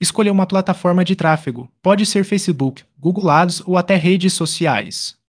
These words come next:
Dois. Encontre ofertas lucrativas. Pesquise programas de afiliados que pagam bem. Três. Crie anúncios atraentes. Use imagens e textos que chamem a atenção.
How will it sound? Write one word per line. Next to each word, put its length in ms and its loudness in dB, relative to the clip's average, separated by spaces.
Dois. 420 2
Encontre 360 0
ofertas 500 0
lucrativas. 920 -4
Pesquise 380 -2
programas 460 0
de 80 2
afiliados 520 0
que 120 -6
pagam 400 -2
bem. 320 -4
Três. 440 2
Crie 260 0
anúncios 460 0
atraentes. 800 -4
Use 240 0
imagens 520 0
e 80 -6
textos 460 -4
que 100 -4
chamem 320 0
a 60 2
atenção. 640 -4